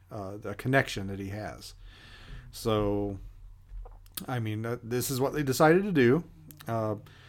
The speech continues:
I didn't per se have a problem with any of the characters. I actually thought the kids,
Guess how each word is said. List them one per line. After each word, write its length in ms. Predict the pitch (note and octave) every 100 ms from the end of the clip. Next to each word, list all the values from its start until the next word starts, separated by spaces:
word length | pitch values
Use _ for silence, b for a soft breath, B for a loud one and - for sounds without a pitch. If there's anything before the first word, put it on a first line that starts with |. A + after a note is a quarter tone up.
| b b b - -
I 80 | B2+
didn't 320 | D#3 F3 - - _ _ - _ _ -
per 140 | D3+
se 160 | C#3+ D3+
have 160 | C3 D#3+
a 80 |
problem 300 | - B2 A#3
with 100 | C3+
any 80 | G#2+
of 80 | G#2
the 60 | G2+
characters. 520 | G#2+ G2+ - C#3 E3
I 140 | G#2+
actually 400 | B2 - C3+ A#2
thought 400 | - - C3 B2
the 80 | A2
kids, 540 | - C3+ C#3 B2 -